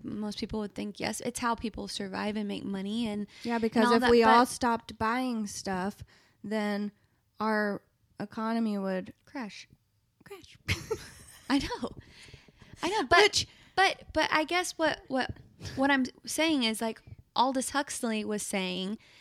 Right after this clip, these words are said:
Speaker 1: that he saw from the nineteen thirties, oh, sorry, sister, from the nineteen thirties where things were people were still buying stuff, but it was, that was changing. People were buying more. It was,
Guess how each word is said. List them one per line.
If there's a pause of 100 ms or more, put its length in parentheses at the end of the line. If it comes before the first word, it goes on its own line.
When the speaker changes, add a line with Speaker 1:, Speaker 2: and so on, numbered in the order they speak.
(220)
Speaker 1:
that (760)
he
saw (180)
from
the
nineteen
thirties, (100)
oh, (300)
sorry,
sister, (500)
from
the
nineteen
thirties (260)
where
things
were (320)
people
were
still
buying
stuff,
but
it
was, (180)
that
was
changing.
People
were
buying
more.
It
was,